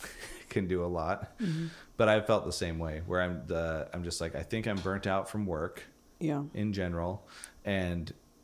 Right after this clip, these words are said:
Speaker 1: I can't get too excited about much. Be, it's not, it's not a negative though.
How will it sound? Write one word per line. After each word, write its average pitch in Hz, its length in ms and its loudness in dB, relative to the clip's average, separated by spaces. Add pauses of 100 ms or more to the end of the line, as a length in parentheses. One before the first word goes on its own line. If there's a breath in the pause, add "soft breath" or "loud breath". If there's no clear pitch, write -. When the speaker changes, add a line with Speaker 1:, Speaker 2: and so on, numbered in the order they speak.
(200)
Speaker 1:
I 92 140 0
can't 92 320 -2
get - 160 -2
too 107 180 2
excited 95 440 2
about 87 280 2
much. 92 360 0 (360)
Be, 80 220 0
it's - 260 -2
not, 95 340 -2
it's - 140 -4
not 123 160 2
a 110 40 2
negative 92 520 2
though. 73 320 -2